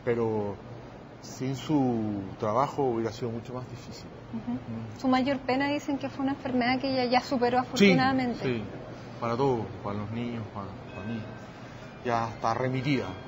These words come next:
Speaker 1: pero fue durísimo.
Speaker 2: Su mayor alegría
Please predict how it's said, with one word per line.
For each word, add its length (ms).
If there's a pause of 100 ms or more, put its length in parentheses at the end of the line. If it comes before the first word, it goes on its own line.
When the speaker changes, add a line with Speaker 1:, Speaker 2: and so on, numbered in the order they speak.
(340)
Speaker 1:
pero 440 (260)
fue 120
durísimo. 420 (600)
Speaker 2:
Su 200
mayor 260
alegría 520